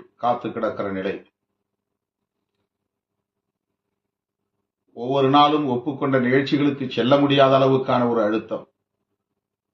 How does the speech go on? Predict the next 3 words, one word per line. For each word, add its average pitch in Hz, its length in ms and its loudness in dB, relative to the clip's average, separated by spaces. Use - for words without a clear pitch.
அம்மா 131 360 -2
மருத்துவமனையிலே 143 760 2
இருந்தபோது 127 560 2